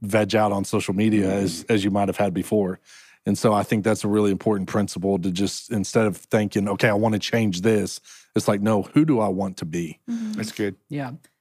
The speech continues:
Speaker 4: Philippians four eight really says all of it. Paul writes here, "Finally, whatever is true, whatever is honorable, whatever is just, whatever is pure, whatever is lovely, whatever is commendable, if there's any excellence,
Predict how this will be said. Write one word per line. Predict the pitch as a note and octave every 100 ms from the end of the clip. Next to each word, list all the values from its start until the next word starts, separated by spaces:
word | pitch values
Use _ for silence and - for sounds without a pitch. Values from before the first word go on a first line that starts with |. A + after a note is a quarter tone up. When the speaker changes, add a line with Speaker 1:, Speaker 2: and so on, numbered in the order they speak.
| _ _ _ _ -
Speaker 4:
Philippians | - D#3+ D#3+ D3+ -
four | D#3+ D3
eight | C#3 D3 C3
really | C#3+ C#3+
says | C#3+ D3+ D3
all | C#3+ D#3
of | D3+
it. | F#3 F#3 F3+ - _ _ _ _ _
Paul | - D3
writes | D3 C#3+
here, | E3
"Finally, | D3 E3 E3 D#3+
whatever | D3+ E3 E3 D#3
is | C#3+
true, | - E3+ D3+ E3+ F#3+
whatever | D3+ D3+ C3+ C3+
is | B2
honorable, | C#3+ E3+ F3+ E3+ F3+ D#3+
whatever | C#3 C3 C3+
is | B2
just, | B2+ D3+ E3+ - - _ _ _
whatever | C#3 C#3+ C3+
is | C3 -
pure, | - E3+ E3+ E3+
whatever | D#3 C#3+ C3
is | C3 C3+
lovely, | C#3 D#3 E3+ F#3 F3+ F3 _ _ -
whatever | C#3+ D3 C#3
is | C#3
commendable, | - E3 D#3 D3 C3 C3+ B2+
if |
there's | C3+ C3 C3
any | F#3 A3+
excellence, | F#3 - E3 D#3 E3